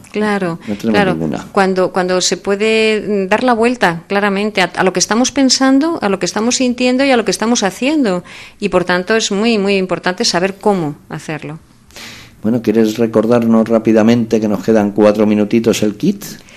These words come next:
Speaker 1: Pues
Speaker 2: ¿Eh?
Speaker 1: acordaos que los pasos eran, el primero, detectar los mitos o pensamientos limitantes para de-,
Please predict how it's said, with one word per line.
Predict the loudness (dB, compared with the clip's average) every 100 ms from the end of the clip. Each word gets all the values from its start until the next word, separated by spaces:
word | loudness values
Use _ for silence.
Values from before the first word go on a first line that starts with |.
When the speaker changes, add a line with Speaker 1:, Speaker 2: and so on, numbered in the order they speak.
| -20 -20 -2
Speaker 1:
Pues | 2 4
Speaker 2:
¿Eh? | 4 4
Speaker 1:
acordaos | 2 2 2 2
que | 0
los | -2
pasos | -2 -2 0 -2 -4 -2
eran, | 0 0 -2 -8 -14 -20 -6
el | -2
primero, | 2 4 4 2
detectar | 2 0 0 0 0
los | 0 2
mitos | 2 2 0 0
o | 0
pensamientos | 0 0 -2 -2 -2
limitantes | 0 0 2 0 0 -2 -2 -4 -8 -14 -2
para | -2
de-, | -2